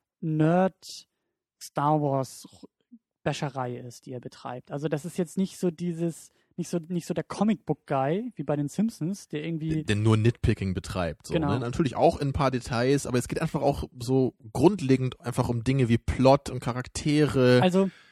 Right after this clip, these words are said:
Speaker 1: es sind einfach fantastische Filmanalysen. Also wirklich, wirklich
Speaker 2: Mhm.
Speaker 1: sehr, sehr fundierte, sehr aufwendig geschnitten und produziert im Grunde genommen. Und, ähm,
Speaker 2: Also man
Speaker 1: ja.
Speaker 2: kann einfach auch als jemand, der sich gar nicht so sehr für Star Wars vielleicht interessiert, da eine ganze Menge draus ziehen.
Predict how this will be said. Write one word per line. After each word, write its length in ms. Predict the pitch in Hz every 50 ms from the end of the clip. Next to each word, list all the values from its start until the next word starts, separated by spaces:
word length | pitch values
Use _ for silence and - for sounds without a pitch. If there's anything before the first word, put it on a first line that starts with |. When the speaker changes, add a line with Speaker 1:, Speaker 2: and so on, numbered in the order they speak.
| _ -
Speaker 1:
es 160 | - 180 -
sind 220 | - 254 247 -
einfach 220 | - 208 - 196 -
fantastische 760 | - - 175 170 - - - 240 - - - 190 - 208 185
Filmanalysen. 800 | - - 196 170 151 135 127 123 120 117 117 117 113 123 135
Also 300 | 139 143 131 165 156 143
wirklich, 440 | 180 254 - - 220 233 - - 165
wirklich 360 | 208 214 - 196 175 - -
Speaker 2:
Mhm. 120 | 143 123 117
Speaker 1:
sehr, 260 | 110 113 113 113 202
sehr 200 | 175 202 202 190
fundierte, 720 | - - 190 165 143 - 196 240 240 - 220 214 214 202 _ _ _ _ -
sehr 320 | 160 139 151 185 202 -
aufwendig 800 | 202 202 190 - 190 185 180 180 180 180 170 - - - - - _ -
geschnitten 600 | 170 156 - - 185 190 208 - - 202 196 185
und 140 | 175 165 147
produziert 600 | - - 165 156 151 - - - 196 233 233 -
im 120 | 208 202
Grunde 220 | - 202 202 196 190
genommen. 360 | 190 190 185 185 185 190 185 _ _ _ _ _ _ _ _ _ _ _ _ _ _ _
Und, 560 | - 175 165 165 160 160 160 151 - - - -
ähm, 480 | - 156 151 147 147 147 143 143 147 143 _ _ _ _ _ _ _ _ _ _ _ _ _ -
Speaker 2:
Also 140 | - 113 117
man 100 | 120 -
Speaker 1:
ja. 60 | 135
Speaker 2:
kann 160 | 123 139 151 - -
einfach 300 | - 123 - - 135 -
auch 280 | 117 127 - - - - - - -
als 180 | 113 113 - 110
jemand, 300 | 117 127 135 131 123 131
der 80 | 120
sich 180 | 117 120 117 -
gar 120 | - 120 139
nicht 140 | 143 123
so 100 | - 127
sehr 200 | 117 113 127 139
für 140 | - - 117
Star 320 | - - - 113 123 139 127
Wars 160 | 123 117 -
vielleicht 180 | - - 120 -
interessiert, 460 | 117 113 - 117 104 - - 143 135
da 60 | 127 110
eine 120 | 110 110
ganze 260 | 104 127 156 - - 131
Menge 180 | 127 131 131
draus 280 | 117 110 104 98 - -
ziehen. 420 | - - 131 120 98 85 80 85